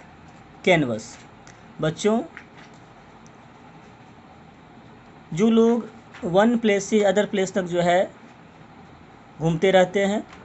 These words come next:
उनको हम लोग जो है नोमैड्स के नाम से जानते हैं। ये आपको टेंट्स में रहते हैं, ठीक है,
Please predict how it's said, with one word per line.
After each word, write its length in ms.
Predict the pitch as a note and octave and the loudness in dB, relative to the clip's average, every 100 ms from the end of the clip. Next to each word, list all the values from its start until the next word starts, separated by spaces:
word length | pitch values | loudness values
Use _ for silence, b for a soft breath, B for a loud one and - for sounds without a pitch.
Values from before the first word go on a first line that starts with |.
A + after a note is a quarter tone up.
| - - - - - - - - - - - - - - | -20 -20 -20 -20 -20 -20 -20 -20 -20 -20 -20 -20 -18 -10
उनको 220 | F3 F#3+ | -2 0
हम 120 | G3 | 2
लोग 180 | G3 F#3+ | 0 0
जो 120 | F#3+ | 2
है 500 | F#3+ F#3+ F#3+ F#3 - - E3+ | 4 6 4 0 -8 -12 -2
नोमैड्स 440 | F#3 G3 F#3 F3+ | 0 2 0 0
के 80 | G3+ | -2
नाम 200 | F3+ F3 | -2 -2
से 140 | F3 | -2
जानते 380 | E3+ E3 E3+ G3 | 2 2 0 0
हैं। 180 | G#3 A#3+ - - - - - - - - - F3+ | 2 0 -2 -16 -20 -20 -20 -20 -20 -20 -12 2
ये 80 | G3 | 4
आपको 260 | F#3+ G#3 | 4 0
टेंट्स 340 | F#3+ G#3 G#3+ A3 | 0 0 2 0
में 100 | G#3 | 2
रहते 280 | G3+ G3+ G#3+ | 2 4 2
हैं, 200 | A3 D#4 - - - - - - - - - - - - | 2 0 -6 -20 -20 -20 -20 -20 -20 -20 -20 -20 -20 -12
ठीक 140 | F#3 | -2
है, 260 | B3 A3+ | 2 2